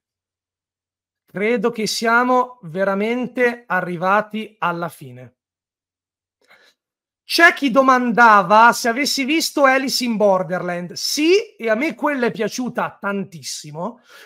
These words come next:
ovviamente inserita all'interno di un contesto spiccatamente nipponico e fumettistico,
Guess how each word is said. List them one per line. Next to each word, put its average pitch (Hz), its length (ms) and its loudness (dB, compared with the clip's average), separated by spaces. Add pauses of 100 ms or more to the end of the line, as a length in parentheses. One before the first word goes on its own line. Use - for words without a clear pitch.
(120)
ovviamente 208 600 -2
inserita 240 500 -2
all'interno 226 600 0
di 269 100 -6
un 208 140 -6
contesto 202 840 -2 (160)
spiccatamente 233 1120 -4
nipponico 214 960 0
e 185 80 -8
fumettistico, 165 1000 -10